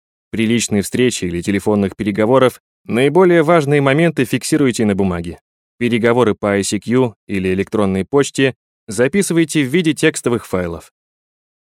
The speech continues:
Это позволит вам в случае необходимости быстро посмотреть, с кем и каких договоренностей вы достигли.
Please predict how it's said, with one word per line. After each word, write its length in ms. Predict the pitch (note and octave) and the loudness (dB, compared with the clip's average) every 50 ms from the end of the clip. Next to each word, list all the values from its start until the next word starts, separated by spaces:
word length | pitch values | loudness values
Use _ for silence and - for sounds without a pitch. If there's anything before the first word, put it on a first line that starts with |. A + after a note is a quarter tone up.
| _ _ | _ _
Это 260 | - A2 G#2 - G#2 | -8 -6 -4 -4 -4
позволит 480 | - A2 G#2 F#2+ G#2 A2 A2+ G#2+ F#2+ G2 | 0 0 0 0 2 0 0 0 0 -2
вам 200 | G2+ G2+ G2+ F#2+ | -2 -2 -2 -2
в 40 | |
случае 320 | - - A2 G#2 - G#2 G2 | -4 -4 -4 -2 -2 -2 0
необходимости 760 | G2 G2 F#2+ - - G#2+ G#2 A#2 B2 B2 A2+ - - - A2+ | 0 0 -2 -2 -2 -2 -2 0 0 0 -2 -2 -4 -4 -4
быстро 340 | G2 A2+ C3 A#2+ - A#2 A2 | -2 0 -2 -2 -2 -4 -4
посмотреть, 600 | - A2+ G#2+ - C3 B2 A#2+ - C3 G2+ F2+ - | -4 -4 -4 -2 0 -2 0 0 0 -2 -2 -4
с 100 | - - | -8 -6
кем 320 | - C3+ D3 D#3 C#3 - - _ _ _ | 0 2 2 4 2 0 -4 _ _ _
и 120 | - B2+ G#2+ | -8 -6 -2
каких 340 | - A#2+ A2+ - C3 A2 | -2 0 0 0 -2 -2
договоренностей 760 | G2 G#2 G2 A2 G#2 G#2+ G#2+ B2 B2+ B2 A2+ G2+ - - G#2+ G2 | 0 0 0 2 2 2 2 2 2 2 0 -2 -2 -2 -4 -2
вы 140 | F#2 G#2 | 0 0
достигли. 640 | G2+ F#2+ F2+ - - - A2 F#2+ F2 E2 D2 - | 0 0 0 0 -2 -4 -6 -6 -6 -6 -12 -14